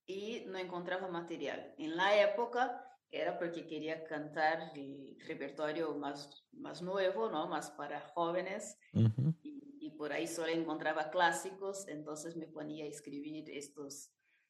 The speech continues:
Speaker 1: lo que era más moderno, digamos así,
Speaker 2: Claro.
Speaker 1: para, para mis coros allá. Y acá pasaba algo parecido,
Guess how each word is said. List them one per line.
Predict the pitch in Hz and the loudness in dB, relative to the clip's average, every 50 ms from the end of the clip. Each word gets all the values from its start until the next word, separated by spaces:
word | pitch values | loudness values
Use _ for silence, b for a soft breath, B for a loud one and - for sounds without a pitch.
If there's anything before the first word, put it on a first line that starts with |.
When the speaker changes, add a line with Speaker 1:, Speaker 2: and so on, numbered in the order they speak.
| _ _ _ _ _ _ _ _ _ _ _ _ _ | _ _ _ _ _ _ _ _ _ _ _ _ _
Speaker 1:
lo | 170 151 - | -8 -4 2
que | 175 170 | 4 6
era | 165 170 160 | 6 6 6
más | 151 156 160 160 | 6 4 4 4
moderno, | 170 165 160 160 160 160 156 160 156 156 160 160 | 2 2 4 4 4 4 4 2 2 0 -4 -4
digamos | 160 156 156 151 151 151 160 | -4 -2 -2 -2 -2 -2 -4
así, | 156 - - - 165 - | -6 -6 -8 -10 -10 0
Speaker 2:
Claro. | - 101 98 87 | 6 8 8 8
Speaker 1:
para, | - - - - - _ | 8 4 -4 -12 -16 _
para | - - - - | -16 -16 -14 -14
mis | - - - _ | -16 -16 -18 _
coros | _ 139 143 143 139 143 | _ -10 -10 -10 -10 -10
allá. | 139 - - - - - - b b b b b b b b b b b b b b _ _ _ _ _ _ _ _ _ _ _ _ _ _ | -12 -12 -12 -14 -16 -18 -18 b b b b b b b b b b b b b b _ _ _ _ _ _ _ _ _ _ _ _ _ _
Y | - 220 240 | -6 0 4
acá | 247 254 262 262 254 - 320 311 320 320 320 - - - - - _ _ _ _ _ _ _ _ _ _ | 4 6 6 4 2 -2 0 2 2 2 2 0 -4 -10 -16 -20 _ _ _ _ _ _ _ _ _ _
pasaba | _ 214 214 220 - 285 269 277 269 277 277 254 254 | _ 4 4 4 4 4 4 4 6 6 6 6 6
algo | 254 262 262 269 262 269 277 277 277 - - - - - _ | 4 2 0 0 4 6 6 6 6 2 -4 -6 -10 -16 _
parecido, | _ 180 175 175 196 202 196 - - 262 262 254 247 247 247 254 262 269 277 269 269 | _ 0 2 2 2 -2 -2 -4 -4 -4 -4 -4 -4 -2 2 2 4 4 4 2 0